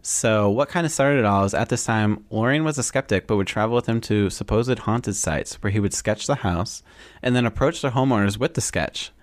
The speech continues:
as kind of a way to wiggle his way into the home and kind of investigate the reports himself.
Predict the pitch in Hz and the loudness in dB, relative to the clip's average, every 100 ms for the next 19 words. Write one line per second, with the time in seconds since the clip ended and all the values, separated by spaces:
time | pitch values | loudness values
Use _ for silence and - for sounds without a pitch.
0 | - 120 - 123 120 117 113 104 101 - | -8 -6 -2 0 2 2 4 2 0 0
1 | 98 90 98 104 113 104 104 98 95 104 | 0 2 0 2 2 2 2 0 0 0
2 | 98 107 101 92 - - - - - 101 | 0 0 0 0 -4 -16 -20 -20 -6 -4
3 | 101 104 101 104 - 101 95 95 98 95 | -2 0 0 0 -2 -2 -2 -2 -4 -2
4 | 95 101 101 104 - 131 - | -2 -2 -4 -4 -4 -6 -8